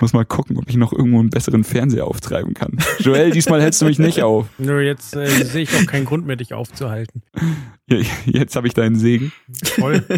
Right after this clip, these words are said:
Speaker 2: Ja, überleg mal, du wolltest, äh, wahrscheinlich Ende zweitausendzwölf einen vier K Fernseher kaufen.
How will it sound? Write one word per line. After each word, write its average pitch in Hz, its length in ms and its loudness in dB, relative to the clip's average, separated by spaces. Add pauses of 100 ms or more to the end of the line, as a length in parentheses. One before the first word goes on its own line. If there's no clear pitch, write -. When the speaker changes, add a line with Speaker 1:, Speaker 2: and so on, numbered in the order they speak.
(200)
Speaker 2:
Ja, 143 100 0
überleg 151 340 2
mal, 139 140 2
du 139 80 2
wolltest, 147 460 0
äh, 139 720 0
wahrscheinlich 135 1040 -2
Ende 175 260 2
zweitausendzwölf 165 920 0
einen 139 80 0
vier 147 200 -4
K 170 180 -2
Fernseher 120 360 -2
kaufen. 104 400 -8